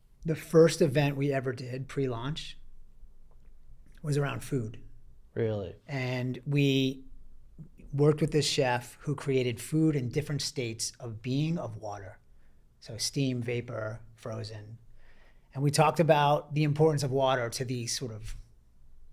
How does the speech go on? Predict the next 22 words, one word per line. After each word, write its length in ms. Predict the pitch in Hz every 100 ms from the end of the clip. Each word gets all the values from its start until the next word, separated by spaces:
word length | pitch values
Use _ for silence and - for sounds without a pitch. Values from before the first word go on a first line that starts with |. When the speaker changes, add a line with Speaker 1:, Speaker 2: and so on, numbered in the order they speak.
| -
Speaker 1:
pieces 360 | - 127 123 107
of 100 | 110
food. 240 | 113 - - - -
That 120 | 151
was 120 | 151
event 260 | 151 147 147
number 180 | 135 123
one, 380 | 123 151 165 170
pre-launch. 600 | - 151 98 85 - - - - - - - - -
Then 120 | 139
we 60 |
did 140 | 151 165
another 320 | 175 185 151
event 280 | 110 98 87 - - -
with 160 | 143 127 -
oysters, 600 | 147 147 - 90 - - - - -
because 280 | 135 123 - 156
oysters 580 | 160 - 143 127 120 -
are 420 | 127 117 117 135 120
a 60 |
natural 680 | 120 117 117 - 123 113 113
water 560 | 110 113 110 110 110 113